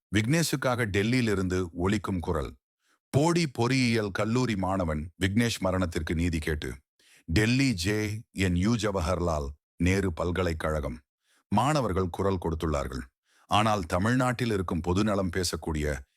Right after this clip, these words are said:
எந்த அமைப்பும் எந்த கட்சியும் மாணவன் விக்னேஷ் அவரின் இறப்பின் உண்மையான குற்றவாளி கண்டுபிடிக்க வேண்டும் என்று போராடவில்லை, ஒரு அறிக்கை கூட விடவில்லை.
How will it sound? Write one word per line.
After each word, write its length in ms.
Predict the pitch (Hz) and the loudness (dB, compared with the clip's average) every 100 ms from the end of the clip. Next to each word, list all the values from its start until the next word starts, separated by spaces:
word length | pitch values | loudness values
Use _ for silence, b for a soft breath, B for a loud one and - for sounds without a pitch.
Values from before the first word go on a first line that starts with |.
| _ - | _ -4
எந்த 340 | 85 104 135 139 | 0 2 2 2
அமைப்பும் 460 | 101 101 87 101 107 - 78 | 0 -2 -2 -2 -4 -4 -2
எந்த 220 | 92 107 | 0 0
கட்சியும் 540 | 92 87 - 85 76 69 _ _ _ - | -2 -4 -2 -2 -4 -6 _ _ _ -2
மாணவன் 480 | 82 95 110 107 85 | 2 2 2 0 -2
விக்னேஷ் 480 | 85 90 95 85 90 | -2 0 -2 -2 -4
அவரின் 300 | 82 82 73 | -2 -2 -2
இறப்பின் 460 | 76 87 85 78 78 | -2 -2 -2 -4 -2
உண்மையான 480 | 76 85 90 90 92 | 0 0 0 0 -2
குற்றவாளி 460 | 80 82 90 78 76 | -4 -6 -2 -2 -2
கண்டுபிடிக்க 440 | 80 80 78 78 | -4 -4 -4 -6
வேண்டும் 300 | 76 71 69 | -6 -4 -4
என்று 200 | 69 69 64 _ _ _ - | -6 -6 -10 _ _ _ 0
போராடவில்லை, 580 | 95 87 78 71 73 73 | 2 2 0 -2 -2 -4
ஒரு 180 | 73 71 | -4 -2
அறிக்கை 320 | 85 85 80 | -2 0 -4
கூட 180 | 78 78 | -2 -4
விடவில்லை. 440 | 71 67 67 64 | -4 -6 -8 -10